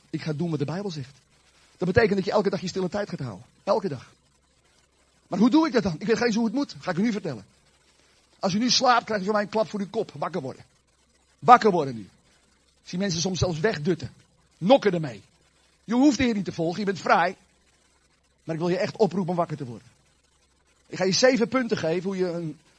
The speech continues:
gewoon heel eenvoudig je eigen gebedstijd kan invullen. Heel eenvoudig. Dan gaat u. Stap één. Begin met te zingen. Lofprijs en aanbidding. Breng je in Gods aanwezigheid.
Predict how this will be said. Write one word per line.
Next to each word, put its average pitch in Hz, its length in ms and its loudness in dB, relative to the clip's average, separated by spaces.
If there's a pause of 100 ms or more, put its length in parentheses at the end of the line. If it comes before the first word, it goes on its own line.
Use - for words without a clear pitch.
(160)
gewoon 202 200 -6
heel 254 200 2
eenvoudig 226 560 2
je 185 80 -2
eigen 202 340 -2
gebedstijd 196 540 -4
kan 180 140 -8
invullen. 139 360 -10 (1900)
Heel 208 180 0
eenvoudig. 143 320 -2
Dan 165 100 -4
gaat 147 120 -2
u. 120 40 -12
Stap 190 240 0
één. 143 300 -4 (120)
Begin 175 240 -2
met 196 80 -6
te 170 80 -10
zingen. 143 320 -6
Lofprijs 165 380 -4
en 151 80 -10
aanbidding. 147 300 -10 (300)
Breng 156 180 -2
je 143 60 -4
in 151 60 -6
Gods 156 180 -6
aanwezigheid. 123 480 -10